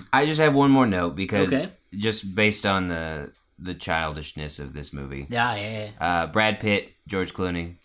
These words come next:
Speaker 1: big time pranksters.
Speaker 2: Right.
Speaker 1: They, they work so well together. That is the
Speaker 2: Yeah.
Speaker 1: one thing that continues in this movie is that the, those two work so well together, and some of my favorite scenes are them interacting with each other where they don't even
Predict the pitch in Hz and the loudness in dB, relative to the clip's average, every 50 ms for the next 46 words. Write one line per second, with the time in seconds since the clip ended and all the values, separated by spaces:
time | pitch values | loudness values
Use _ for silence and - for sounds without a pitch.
0 | _ - 90 85 - 92 82 82 78 82 80 82 80 - - 82 78 76 - - | _ -6 -6 -4 -4 -4 -6 -4 -4 -4 -6 -6 -6 -8 -10 -10 -10 -10 -12 -16
1 | - _ _ _ _ _ _ _ _ _ _ _ _ _ _ _ 110 110 107 104 | -18 _ _ _ _ _ _ _ _ _ _ _ _ _ _ _ 0 2 2 2
2 | 92 90 104 107 110 110 113 110 110 - - 117 110 107 104 104 98 98 92 90 | 2 2 4 4 6 6 4 4 2 0 2 2 4 4 4 4 4 4 2 2
3 | 82 87 85 82 82 82 80 80 - _ 107 113 120 120 123 127 110 107 113 113 | 0 0 -2 -2 -2 -4 -6 -8 -6 _ 2 4 4 4 4 4 4 4 4 4
4 | 110 104 110 104 101 95 - 101 92 - - 107 104 101 98 87 92 92 90 87 | 4 4 2 2 2 0 0 -2 -4 -2 0 0 2 2 2 0 -2 -2 -2 -4
5 | 82 - 90 87 80 85 80 80 78 82 82 78 - 85 85 85 85 98 98 104 | -4 -4 -6 -4 -2 -4 -4 -2 -4 -4 -6 -6 -6 -6 -6 -4 0 0 0 0
6 | 101 - - - 98 90 85 82 - - _ _ _ _ _ _ _ - 65 71 | 0 -2 -4 -4 -2 -2 -2 -4 -6 -12 _ _ _ _ _ _ _ -14 -10 -8
7 | 85 90 90 98 101 98 95 - - - - 104 101 107 110 104 101 92 87 87 | -6 -2 2 2 2 2 2 0 -2 0 2 4 4 4 4 4 2 2 0 0
8 | 80 78 76 78 76 76 78 78 78 - 85 85 85 82 82 82 80 78 78 85 | -2 -2 -4 -4 -4 -2 -4 -4 -4 -4 -4 -4 -4 -4 -4 -4 -6 -4 -4 -6
9 | 82 78 80 76 - - 82 78 76 76 73 - - - 64 65 73 69 69 78 | -6 -6 -8 -8 -8 -8 -8 -8 -8 -8 -10 -10 -10 -8 -8 -8 -8 -8 -8 -8
10 | 76 78 76 76 73 - _ _ _ _ _ _ _ _ - 110 110 107 101 98 | -8 -6 -8 -8 -10 -12 _ _ _ _ _ _ _ _ 0 2 4 4 4 4
11 | 101 98 - 107 98 98 95 90 95 90 90 - 92 90 87 90 87 85 85 82 | 2 2 0 0 0 0 0 0 -2 -2 0 0 -2 0 0 0 -2 -2 -2 -2
12 | 80 82 85 80 90 87 90 92 90 87 82 82 80 78 | -2 -4 -4 -4 -4 -4 -2 -2 -2 -4 -4 -6 -6 -8